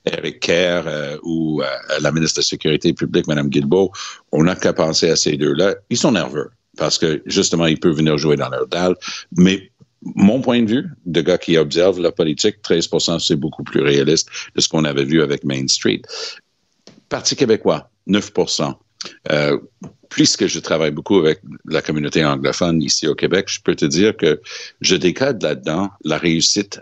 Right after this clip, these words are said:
d'une attaque de Legault depuis plusieurs mois, parce qu'il est assez strident, il utilise Simon-Jolin Barrette, il y a, il y a toujours à redire contre la communauté anglophone, des institutions et ainsi de suite, mais ça se comprend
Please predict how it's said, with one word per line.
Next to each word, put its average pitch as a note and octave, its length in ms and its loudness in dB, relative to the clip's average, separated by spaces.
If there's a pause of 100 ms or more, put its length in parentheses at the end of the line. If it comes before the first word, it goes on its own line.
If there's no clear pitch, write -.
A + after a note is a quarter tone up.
d'une F#2 640 0 (160)
attaque - 580 -6 (480)
de D#2 100 0
Legault C2+ 480 0 (180)
depuis D2+ 280 -2
plusieurs D2 440 0
mois, C2+ 260 -2 (260)
parce - 180 -2
qu'il E2+ 160 2
est E2+ 100 4
assez G#2 280 0
strident, D2 720 0
il D#2+ 140 0
utilise E2 420 2
Simon-Jolin D2 540 2
Barrette, C#2 520 -2 (320)
il D#2+ 100 -2
y E2 40 2
a, D2+ 80 0
il D2+ 200 -6
y D#2 60 0
a C#2+ 60 0
toujours E2 440 2 (100)
à D2+ 140 -2
redire D#2 460 0 (100)
contre D#2+ 260 0
la D2 40 0
communauté D2 400 -2
anglophone, C#2+ 600 0
des C#2+ 200 2
institutions D2 580 -2
et C#3 80 -2
ainsi - 200 0
de - 60 -2
suite, - 260 -2 (380)
mais - 80 2
ça F#2 160 2
se - 100 -4
comprend F#2 440 -2